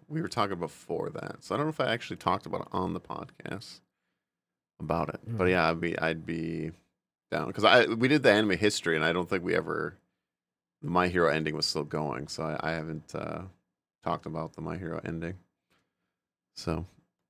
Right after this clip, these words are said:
Speaker 1: what are, what are your thoughts on,
Speaker 2: Yeah.
Speaker 1: uh, My Hero, the whole season, not just the last six
Speaker 2: The whole
Speaker 1: episodes?
Speaker 2: season.
Speaker 1: <laughs>
Speaker 2: You know, I, my, uh, s-, thoughts are really, uh, similar to yours.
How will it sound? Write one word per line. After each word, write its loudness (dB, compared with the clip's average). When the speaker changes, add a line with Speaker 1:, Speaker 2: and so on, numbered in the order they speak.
Speaker 1:
what 8
are, 6
what 4
are 8
your 8
thoughts 6
on, 6
Speaker 2:
Yeah. 6
Speaker 1:
uh, 2
My 4
Hero, 4
the 4
whole 10
season, 4
not 10
just 2
the -2
last 8
six 2
Speaker 2:
The 10
whole 10
Speaker 1:
episodes? 2
Speaker 2:
season. -6
Speaker 1:
<laughs> 4
Speaker 2:
You 4
know, 2
I, 0
my, 2
uh, 10
s-, -2
thoughts 8
are 4
really, 4
uh, -4
similar -2
to -2
yours. 4